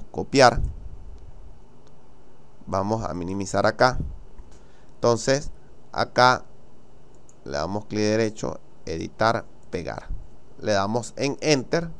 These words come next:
Cuando le hayamos dado en enter, vamos a colocar un segundo comando que es la letra S y le volvemos a dar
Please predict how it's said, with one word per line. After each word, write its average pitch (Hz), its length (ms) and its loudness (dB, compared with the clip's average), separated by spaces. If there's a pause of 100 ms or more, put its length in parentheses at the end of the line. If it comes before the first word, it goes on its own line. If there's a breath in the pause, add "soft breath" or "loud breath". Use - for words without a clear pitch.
(140)
Cuando 101 320 2
le 98 80 2
hayamos 104 380 0
dado 120 340 8
en 127 240 -2
enter, 160 500 2 (380 loud breath)
vamos 120 300 4
a 120 60 0
colocar 104 520 2
un 117 160 -2
segundo 120 460 0
comando 139 500 2
que 104 120 0
es 101 100 -2
la 101 160 2
letra 104 420 0 (140)
S 101 440 -2 (440 soft breath)
y 175 200 0
le 113 160 4
volvemos 98 600 0
a 95 100 -4
dar 113 340 4